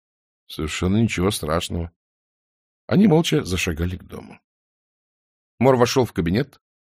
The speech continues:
и обнаружил, что смерть уже удалился, оставив на столе четверо песочных часов. На пюпитре лежал фолиант в кожаном переплёте, тщательно запертый.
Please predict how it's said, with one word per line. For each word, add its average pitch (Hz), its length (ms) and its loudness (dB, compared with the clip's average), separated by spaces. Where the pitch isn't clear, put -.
и 104 60 6
обнаружил, 170 540 6
что 131 200 0
смерть 151 380 0
уже 113 240 0
удалился, 98 680 0
оставив 123 480 0
на 101 120 0
столе 104 500 0
четверо 120 500 -2
песочных 85 680 -8
часов. - 560 -12
На 110 240 6
пюпитре 110 600 2
лежал 95 340 4
фолиант 95 460 2
в - 80 -16
кожаном 92 420 0
переплёте, 101 540 -2
тщательно 92 640 -2
запертый. - 720 -6